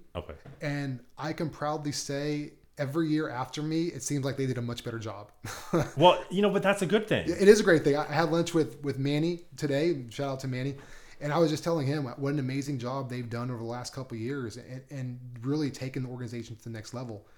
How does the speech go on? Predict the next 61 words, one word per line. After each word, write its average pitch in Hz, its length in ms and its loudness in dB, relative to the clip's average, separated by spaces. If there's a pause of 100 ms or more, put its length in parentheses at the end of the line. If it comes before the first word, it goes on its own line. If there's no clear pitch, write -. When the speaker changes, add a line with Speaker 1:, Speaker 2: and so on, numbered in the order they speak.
(400)
Speaker 2:
And, 127 340 -2
uh, 120 220 -2
I'm, 131 160 -6
I'm 135 80 -2
very 143 220 0
excited 127 560 -6
and 113 120 -6
proud 120 320 -6
of, 110 100 -8 (100)
of 120 120 -8
everything 127 420 -4
that 110 220 -10
they've 117 180 -6
done 123 260 -4
there. 110 340 -6
And 135 160 -10 (160)
with 196 160 -6
any 233 140 0
organization 123 420 -2
I've 117 60 -8
been 113 80 -8
a 107 40 -8
part 120 280 -8
of, 113 180 -10
you, 135 140 -8
you 147 120 -4
wanna 147 240 -4
see 139 200 -8
it 127 120 -10
grow. 123 340 -6
You, 120 100 -8 (200)
you 160 120 -6
definitely, 170 440 -6 (1080)
I 170 60 -8
know 202 160 -2
there's 196 180 2
some 170 200 -2
that 151 120 -2
have 143 160 -6
the 127 60 -4
mindset 120 640 -8
that 104 100 -14
they 131 140 -6
don't 120 260 -8
want 123 220 -12
to - 60 -12
see, 123 420 -8 (120)
they 135 120 -6
don't 151 160 -2
wanna 147 120 -4
see 147 160 -4
an 131 80 -4
organization 127 640 -6
do 123 200 -6
as 113 100 -8
well 117 240 -6
as 113 100 -10
when 113 120 -8
they 113 100 -8
led 113 220 -8
it. - 200 -10